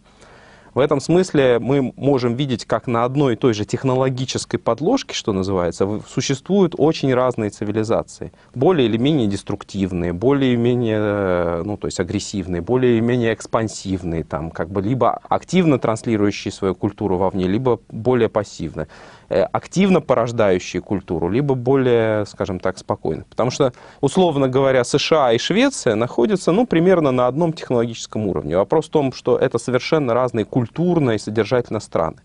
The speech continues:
То есть технологии материальные дают нам возможности, а способы их использования — это то, что, о, о чём говорят гуманитарии.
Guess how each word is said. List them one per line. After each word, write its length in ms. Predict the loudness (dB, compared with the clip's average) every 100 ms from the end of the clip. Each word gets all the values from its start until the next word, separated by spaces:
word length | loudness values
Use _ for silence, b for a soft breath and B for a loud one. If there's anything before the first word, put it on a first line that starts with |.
| b
То 80 | 0
есть 140 | 0
технологии 680 | 0 2 4 4 2 2 2
материальные 680 | 2 0 2 4 4 4 2
дают 380 | 2 2 2 2
нам 180 | 0 0
возможности, 800 | 0 0 0 0 -6 -12 -18 -20 -10
а 140 | -2 -2
способы 500 | 0 0 0 0 0
их 100 | 0
использования — 720 | -2 2 2 2 2 0 0
это 160 | -2 -2
то, 220 | 0 0
что, 720 | 0 2 4 4 4 2 2
о, 340 | 2 0 2 0
о 60 |
чём 220 | 2 2
говорят 360 | 2 4 4 2
гуманитарии. 680 | -2 -2 -2 -2 -4 -6 -10